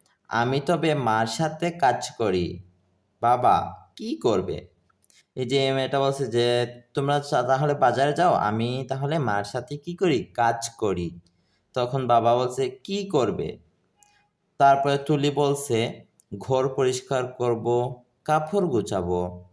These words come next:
মেয়েটা বলছে যে, "কি করব? আমি ঘর পরিষ্কার করব আর কাপড় গোছাবো।" তখন দেখো মা বলছে, "ঠিক আছে, সবাই মিলে কাজ করব।" এরপর বাবা বলছে, "মিলেমিশে কাজ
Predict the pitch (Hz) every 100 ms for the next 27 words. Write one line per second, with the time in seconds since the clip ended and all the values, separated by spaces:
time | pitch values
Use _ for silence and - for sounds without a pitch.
0 | _ _ _ _ _ _ _ _ _ _
1 | _ - 107 117 117 123 120 104 87 90
2 | 113 175 - - 175 175 147 127 98 98
3 | 117 156 - - - 110 110 123 120 117
4 | 127 123 120 117 120 160 175 - 151 139
5 | 139 117 110 107 90 87 85 87 _ _
6 | _ _ _ - 135 151 165 180 151 147
7 | 107 120 156 - _ 107 110 117 127 139
8 | 139 117 107 151 - _ - 143 135 151
9 | 143 120 101 120 110 123 139 143 170 135
10 | 110 - - 95 85 85 85 - _ _
11 | _ _ _ - 110 113 110 101 113 120
12 | 120 104 101 98 104 113 117 151 - 113